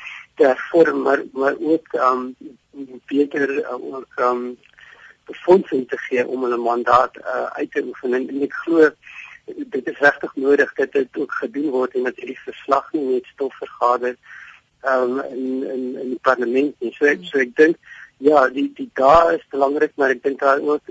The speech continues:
daar is ook nasionale instellings wat reeds bestaan wat gebruik kan word om meer effektief ook nasionale versoening en ook verstaan oor verskillende, eh, kultuurgrense te bevorder.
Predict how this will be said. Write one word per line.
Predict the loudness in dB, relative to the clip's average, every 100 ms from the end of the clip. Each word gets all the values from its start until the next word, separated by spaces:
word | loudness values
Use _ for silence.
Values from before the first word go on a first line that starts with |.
| -10
daar | -2 -2
is | -2 -6
ook | -8 -4
nasionale | -4 -4 -4 2 2 2 -4
instellings | -6 -2 0 0 0
wat | -4 -2
reeds | 0 -2 -2 -12
bestaan | -18 0 4 4
wat | 4 -4
gebruik | -8 -6 0 0
kan | 0 -4 0
word | -2 -2 _ -20 -20 -20 -20 -10
om | -8 -6 -6 -2
meer | 2 2
effektief | 2 -10 -14 -8 -8 -4
ook | -6 -4
nasionale | -8 -8 -6 -4 -2 -4
versoening | -6 -12 -4 0 0 -2 -12 -18 -18 -20 -6
en | 2 2
ook | 2 -12
verstaan | -8 -6 -6 2 4 6 2 -2
oor | 2 2 2 -6 -10
verskillende, | -12 -2 0 2 2 0 -2
eh, | -8 -8 -8
kultuurgrense | -6 -8 -6 -8 -6 -8 -6 -6 -8 -12
te | -10
bevorder. | -12 -14 -8 -8 -8 -14